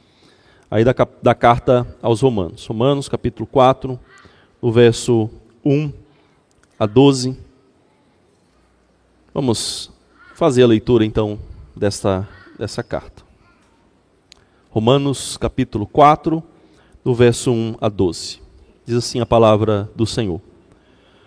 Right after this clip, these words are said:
"Portanto, o que diremos do nosso antepassado Abraão? Se de fato Abraão foi justificado pelas obras, ele tem do que se gloriar,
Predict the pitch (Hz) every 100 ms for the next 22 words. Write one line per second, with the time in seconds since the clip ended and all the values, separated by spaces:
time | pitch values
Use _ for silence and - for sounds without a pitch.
0 | _ _ _ _ - 160 196 208 196 170
1 | 214 202 196 202 220 160 127 151 160 170
2 | 170 185 175 - - 165 - 185 196 160
3 | 135 135 135 185 - - - _ _ _
4 | _ _ _ _ _ _ _ - 214 208
5 | 190 196 208 214 165 143 - 156 165 165
6 | 190 220 - 208 175 226 226 - 196 -
7 | 185 214 170 165 147 120 131 175 120 -
8 | - - _ _ _ _ _ _ 185 196
9 | 202 202 220 202 254 254 214 175 180 156
10 | 135 113